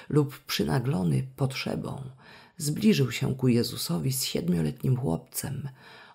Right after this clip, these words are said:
opętanym przez niemego diabła – i nieraz nie dającym się poskromić. I teraz za zbliżeniem się do Jezusa dostał napadu szału. Wyrwał się ojcu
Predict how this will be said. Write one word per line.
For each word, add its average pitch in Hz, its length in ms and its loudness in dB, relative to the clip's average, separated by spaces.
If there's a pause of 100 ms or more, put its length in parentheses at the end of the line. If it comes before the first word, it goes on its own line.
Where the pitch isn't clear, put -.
opętanym 135 680 2
przez 131 300 -4
niemego 139 440 4
diabła – 139 640 -2 (580)
i 180 40 8
nieraz 151 760 4
nie 185 180 4
dającym 127 560 2
się 135 260 0
poskromić. - 1000 -8 (960)
I 135 140 -4
teraz 143 640 0 (280)
za 131 220 6
zbliżeniem 131 680 2
się 180 240 0
do 160 100 2
Jezusa 151 560 0
dostał 135 440 -2
napadu 135 520 -4
szału. - 440 -6 (880)
Wyrwał 127 540 4
się - 280 -4
ojcu 151 600 -4